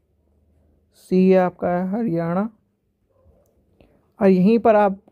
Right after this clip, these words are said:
क्या कर देते हो, बच्चे क्या कर देते हैं, जो पढ़े, बिल्कुल भी थोड़ा सा आप पढ़े हुए नहीं होते ना, तो वो क्या कर देते हैं, ये सोच लेते हैं कि हरियाणा नहीं होगा। पर यहाँ पर ये देखना कि जो ये नीचे वाला एरिया है ना आपका, ऐसे जो वी बना हुआ है,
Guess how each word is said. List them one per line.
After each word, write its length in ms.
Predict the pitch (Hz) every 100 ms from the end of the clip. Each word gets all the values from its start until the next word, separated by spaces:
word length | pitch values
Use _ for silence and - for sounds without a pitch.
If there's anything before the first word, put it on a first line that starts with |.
| -
क्या 100 | 190
कर 220 | 185 175
देते 120 | 180
हो, 60 | 196
बच्चे 300 | 180 180 175
क्या 140 | 170
कर 140 | 165 160
देते 240 | 160 180
हैं, 80 | 180
जो 140 | 190
पढ़े, 320 | 185 180 175
बिल्कुल 400 | 190 180 196 202
भी 160 | 202 196
थोड़ा 240 | 196 175
सा 160 | 175 214 _ _ _ _ _
आप 220 | 220 185
पढ़े 300 | - 185 190
हुए 140 | 208 208
नहीं 120 | 190
होते 260 | 175 165 190
ना, 200 | 220 190 _ _ _ _ _
तो 80 | 190
वो 140 | 196
क्या 160 | 196 185
कर 120 | 180
देते 240 | 170 170 208
हैं, 180 | 226 -
ये 200 | 180 220
सोच 280 | 214 185 175
लेते 240 | 170 170
हैं 60 | 196
कि 60 |
हरियाणा 460 | 254 196 170 175 208
नहीं 240 | 202 180
होगा। 260 | 160 156 156 _ _ _ _ -
पर 160 | 185
यहाँ 340 | 180 175 180 196
पर 160 | 233
ये 160 | 220 202
देखना 420 | 185 175 175 208
कि 140 | 214 208
जो 100 | 202
ये 180 | 208
नीचे 400 | 196 180 185 214
वाला 200 | 214 208
एरिया 260 | 202 190 190
है 60 | 214
ना 100 | 240
आपका, 200 | 233 220
ऐसे 280 | 208 196
जो 140 | 170 190
वी 260 | 175 190
बना 260 | 196 190 185
हुआ 160 | 170
है, 80 | 165